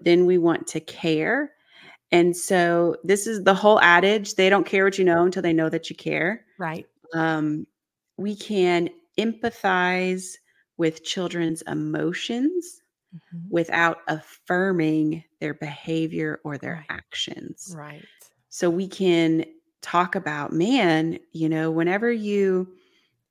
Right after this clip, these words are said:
Speaker 1: yelled that curse word at Miss Susie, man, like,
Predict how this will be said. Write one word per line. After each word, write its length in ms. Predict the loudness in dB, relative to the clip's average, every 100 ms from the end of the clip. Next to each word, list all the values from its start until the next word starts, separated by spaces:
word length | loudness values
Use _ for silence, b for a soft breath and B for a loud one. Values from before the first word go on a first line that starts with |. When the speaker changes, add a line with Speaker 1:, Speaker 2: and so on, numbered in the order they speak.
| -2
Speaker 1:
yelled 280 | 2 4 4
that 200 | 0 0
curse 320 | -2 -2 -2
word 340 | 0 0 -2 -4
at 260 | -6 -4
Miss 460 | -2 -4 -4 -14 -18 _
Susie, 760 | -8 0 0 0 -2 -4 -8 -12 _ _ _ _ _ _ -6
man, 280 | -4 0 0
like, 320 | 2 0 -4